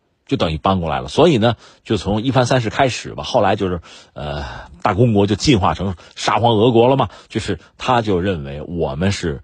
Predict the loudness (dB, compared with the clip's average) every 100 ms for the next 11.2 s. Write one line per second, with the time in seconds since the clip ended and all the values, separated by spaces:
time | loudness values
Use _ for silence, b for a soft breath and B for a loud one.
0 | _ -6 4 6 6 2 -4 -12 -12 -12
1 | -14 -20 -20 _ _ 0 2 4 2 2
2 | 0 2 2 2 -2 -4 -6 -6 -8 -6
3 | -4 -4 -6 -10 -14 _ b b b 2
4 | 4 4 2 2 2 2 0 0 2 4
5 | 2 2 2 2 0 _ _ _ -10 -4
6 | -2 -4 -4 -2 -2 -2 -2 -2 -2 -2
7 | -8 b b b -10 -8 -8 -6 0 4
8 | 4 2 -4 -6 -2 0 0 0 2 4
9 | 4 4 2 -2 -2 -2 -2 -4 -10 -16
10 | b b -4 0 2 0 -2 -6 -8 -10
11 | -12 -12